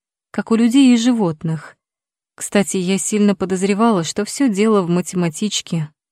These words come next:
Судя по Петькиным рассказам, она, если не полная дура, в математике такое все же не проходит, то жуткая сволочь.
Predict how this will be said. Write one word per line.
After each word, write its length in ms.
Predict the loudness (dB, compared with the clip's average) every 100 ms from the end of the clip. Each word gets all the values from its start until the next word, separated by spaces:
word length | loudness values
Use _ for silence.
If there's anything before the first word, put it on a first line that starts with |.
| _ _ _
Судя 380 | -10 -2 2 2
по 140 | 0
Петькиным 500 | 0 0 2 2 4
рассказам, 560 | 2 -2 -2 0 2 2
она, 160 | 2 0
если 420 | 0 -4 -4 -4
не 140 | -4
полная 520 | 0 4 6 8 6
дура, 420 | 4 0 2 0 -2 _ _ _ _ _ -8
в 100 | -2
математике 640 | 0 0 0 0 0 -4 -6
такое 360 | -4 -4 -4
все 220 | -4 -6
же 120 | -2 -2
не 100 | 0
проходит, 640 | -2 -2 -2 -2 -4 -8 _ _ _ _ _ _
то 120 | -6 -4
жуткая 440 | -4 -4 -4 -2
сволочь. 720 | -2 -2 -2 -2 -4 -6 -8